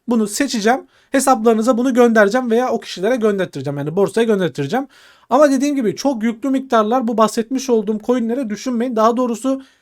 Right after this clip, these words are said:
hiçbir coin'e çok fazla yüklü miktarda düşünmeyin. Epic protokolün ne olduğundan bahsedeyim size dilerseniz. Bu B T T veya ondan sonra Filecoin gibi, e, tokenların yapısını biliyorsunuz.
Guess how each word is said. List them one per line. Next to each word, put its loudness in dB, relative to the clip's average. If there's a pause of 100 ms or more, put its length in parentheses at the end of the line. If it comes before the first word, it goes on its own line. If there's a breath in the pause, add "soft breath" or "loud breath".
(140)
hiçbir 0
coin'e 4
çok 0
fazla 2
yüklü -6
miktarda -2
düşünmeyin. -10
Epic -2
protokolün 0
ne 2
olduğundan 2
bahsedeyim 2
size 0
dilerseniz. -2
Bu -2
B 4
T 2
T 2
veya 2
ondan -2
sonra -2
Filecoin 2
gibi, -4
e, -2
tokenların -2 (240)
yapısını -2
biliyorsunuz. -2